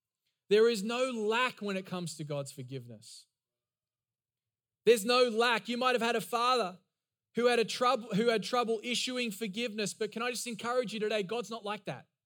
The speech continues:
He doesn't hold grudges. I feel like someone needs to hear that today. God does not have a grudge toward you. And some of,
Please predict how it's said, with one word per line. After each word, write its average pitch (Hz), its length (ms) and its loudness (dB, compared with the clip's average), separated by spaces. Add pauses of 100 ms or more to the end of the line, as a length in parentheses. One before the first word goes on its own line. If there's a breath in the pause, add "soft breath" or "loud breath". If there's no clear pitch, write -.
(1500)
He 233 140 2
doesn't 247 500 0
hold 226 420 0
grudges. 175 760 -4 (1120)
I 208 100 -6
feel 254 180 0
like 233 120 0
someone 233 280 -2
needs 220 160 0
to 202 100 -2
hear 202 140 2
that 196 160 0
today. 175 200 -2
God 220 340 0
does 214 180 0
not 226 220 -2
have 208 140 -2
a 202 60 -2
grudge 180 340 -4
toward 151 360 -8
you. 110 140 -16 (1600)
And 196 120 2
some 269 200 2
of, 226 100 0